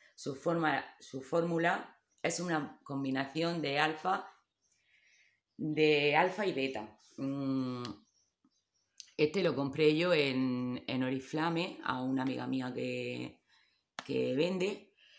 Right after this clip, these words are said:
y lo estuve probando. Em, vamos a ver, mm, se utiliza por la noche porque no es bueno que te dé el sol, mm,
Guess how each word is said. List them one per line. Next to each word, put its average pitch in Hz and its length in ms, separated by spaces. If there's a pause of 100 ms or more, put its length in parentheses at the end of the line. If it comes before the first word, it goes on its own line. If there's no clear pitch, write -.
(300)
y 147 580
lo 139 120
estuve 160 280
probando. 135 720
Em, 131 840
vamos 139 340
a 139 60
ver, 143 280
mm, 127 520 (1120)
se - 160
utiliza 165 400
por 202 120
la 143 120
noche 131 600
porque 135 320
no 139 100
es 139 100
bueno 151 300
que 147 80
te 135 160
dé 127 80
el 127 80
sol, 147 420 (220)
mm, 131 420